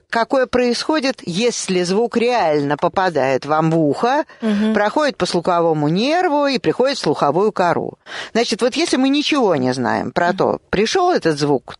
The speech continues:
Speaker 1: туда или не пришёл, а видим просто картинку, на которой снято то, что происходит в мозгу,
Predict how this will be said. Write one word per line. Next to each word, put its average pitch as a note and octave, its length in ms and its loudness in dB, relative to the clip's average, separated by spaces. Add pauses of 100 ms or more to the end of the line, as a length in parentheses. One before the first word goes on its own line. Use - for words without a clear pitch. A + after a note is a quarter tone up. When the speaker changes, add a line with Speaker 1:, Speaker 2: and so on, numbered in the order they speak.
(100)
Speaker 1:
туда D3+ 320 2
или F#3 180 2
не A3 140 2
пришёл, D3+ 480 0 (240)
а A3+ 120 2
видим C#4 300 0
просто G3+ 280 0
картинку, G#3+ 720 0 (360)
на F3+ 120 0
которой B3+ 480 2
снято A3 460 0
то, A3 160 2
что F#3 160 -2
происходит G3 640 0
в D#3 120 -4
мозгу, F3 540 0